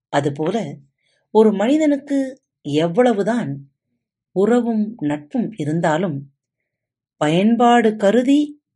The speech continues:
மனத்திலே அவற்றை அவன் வைத்திருக்கும் இடங்கள் மாறுபடுகின்றன.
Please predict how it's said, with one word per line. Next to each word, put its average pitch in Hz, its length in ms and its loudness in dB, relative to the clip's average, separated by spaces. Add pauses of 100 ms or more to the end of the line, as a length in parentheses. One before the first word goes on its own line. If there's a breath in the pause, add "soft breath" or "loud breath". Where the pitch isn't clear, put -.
மனத்திலே 214 600 -2 (200)
அவற்றை 139 480 -4 (720)
அவன் 156 380 0
வைத்திருக்கும் 214 720 -4 (260)
இடங்கள் 156 480 -4 (200)
மாறுபடுகின்றன. 135 840 -4